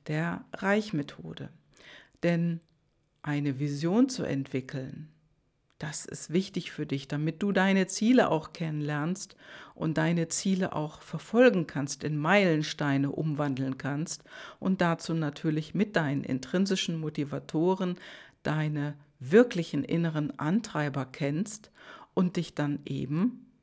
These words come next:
auf den Weg machst, dich danach ausrichtest. Und, ähm, wie viele Menschen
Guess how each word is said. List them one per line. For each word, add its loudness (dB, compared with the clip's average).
auf -4
den -2
Weg -2
machst, -8
dich 0
danach -2
ausrichtest. -2
Und, 2
ähm, 2
wie 4
viele 2
Menschen -2